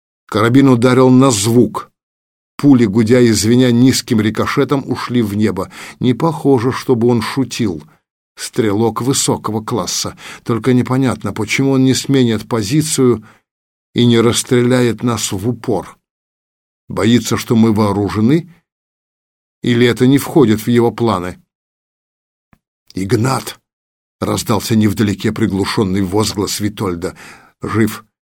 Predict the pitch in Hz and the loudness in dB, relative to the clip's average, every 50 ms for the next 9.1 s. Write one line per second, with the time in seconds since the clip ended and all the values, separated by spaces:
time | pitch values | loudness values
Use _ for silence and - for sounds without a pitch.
0 | _ _ _ _ _ - - - 120 104 95 107 113 123 123 - 143 131 113 110 | _ _ _ _ _ -8 -4 -4 -4 -2 -2 -2 -2 -2 -2 -2 -2 0 2 2
1 | 120 120 113 101 98 90 104 110 98 107 107 104 - - 117 101 - - - - | 2 2 0 -2 -4 -2 -2 0 0 0 0 0 -2 -4 -6 -6 -8 -12 -18 -20
2 | - - - 92 95 117 - - - - 110 101 110 110 113 110 107 - 113 110 | -14 -10 -8 -2 -2 -2 -2 -2 -6 -8 -8 -6 -6 -4 -4 -4 -4 -4 -4 -4
3 | 98 90 95 113 101 92 85 110 104 92 107 123 120 107 - 117 - - - - | -4 -2 -2 -4 -4 -4 -4 -4 -4 -2 -2 -2 -2 -2 -4 -4 -4 -4 -2 -2
4 | 135 110 110 110 120 110 110 123 123 120 - - 139 120 107 101 92 - - - | 0 0 2 0 0 -2 -2 -4 -4 -4 -2 0 0 0 0 -2 -6 -8 -14 -14
5 | - - 117 120 127 110 123 123 120 123 110 101 101 120 110 101 98 98 123 120 | -6 -2 0 0 2 2 0 0 0 0 0 2 2 2 2 2 0 0 0 0
6 | - - 123 101 92 95 87 90 - - - 92 78 - _ _ _ _ _ _ | 0 -2 -2 -2 -2 -4 -4 -6 -8 -8 -10 -10 -12 -16 _ _ _ _ _ _
7 | _ _ _ _ _ _ _ _ _ _ _ _ _ _ - 117 113 110 127 151 | _ _ _ _ _ _ _ _ _ _ _ _ _ _ -6 -4 0 2 2 2
8 | 139 120 143 143 131 135 139 131 - - - 131 123 120 107 85 80 82 - - | 2 2 2 2 2 0 0 -2 -4 -2 0 2 2 2 0 -2 -6 -8 -10 -12
9 | - | -16